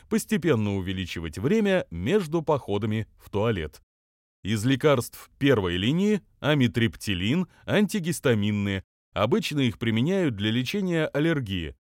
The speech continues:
Гидроксизин или новейший – Монтелюкаст. Есть работы, указывающие на возможный положительный эффект Виагры, причем работа была целиком выполнена на женщинах, видимо, для исключения нецелевого использования.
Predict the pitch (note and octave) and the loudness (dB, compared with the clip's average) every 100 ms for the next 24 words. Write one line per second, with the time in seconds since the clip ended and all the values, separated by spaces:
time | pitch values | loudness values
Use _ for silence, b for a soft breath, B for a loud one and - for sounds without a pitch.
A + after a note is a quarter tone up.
0 | - E2+ A#2 F3+ A#2+ G#2 - - F2 A#2 | -14 -6 0 2 2 0 -4 -6 -4 0
1 | A3 G3+ _ - G#3 G3 A2 A2 F#3+ D#3 | 0 0 _ -4 0 2 2 2 0 -2
2 | E3 E3 C3 - F#2 D#3+ G3 C3 C#3+ A#2+ | -2 -2 -4 -8 -2 0 0 0 0 0
3 | - D2+ - - - _ _ _ _ _ | -2 -6 -6 -16 -20 _ _ _ _ _
4 | _ - F2 B2+ B2 A#2 A#2 D#3 E3+ A2+ | _ -10 0 0 2 2 4 4 2 2
5 | A2 C3+ A#2+ B2+ B2+ A2+ B2+ B2+ B2 B2 | 2 2 2 0 0 0 0 0 2 2
6 | A2 B2+ A2 A#2+ A#2 A2+ G#2+ C3+ B2+ A#2+ | 2 -2 0 -2 0 2 0 -2 -2 0
7 | A#2 A#2+ A#2+ C3 C3+ - A2+ D3+ F3+ B2+ | 2 2 0 0 -2 -2 0 2 4 2
8 | D#2+ D#2+ - B B B2 A#2 A#2+ G2 F#2+ | -2 -10 -12 B B -2 0 0 0 0
9 | A#2+ F#3+ C3 G2+ A#2 D3 C#3 B2+ C#3 D3 | 2 0 0 2 0 2 2 0 2 0
10 | G#2+ A#2+ B2 B2 B2 B2 A#2+ - F#2+ A#2+ | 0 -2 0 0 0 0 -2 -4 -2 -2
11 | G2+ E3+ B2+ - D#2+ C#2+ _ _ _ - | 0 0 -2 -4 -8 -12 _ _ _ -6
12 | F#3+ A3 G#3 C#3+ B2 A#2+ - A2+ B2 E3+ | -4 0 0 0 0 0 -2 -4 -2 -2
13 | E3+ D#3+ D3+ C#3 F3+ - D#3 F#2+ B2 B2 | 0 0 0 -2 -2 0 0 2 2 0
14 | A2 - G#2 E2 D#2 D#2 D2 | -2 -4 -4 -4 -6 -8 -8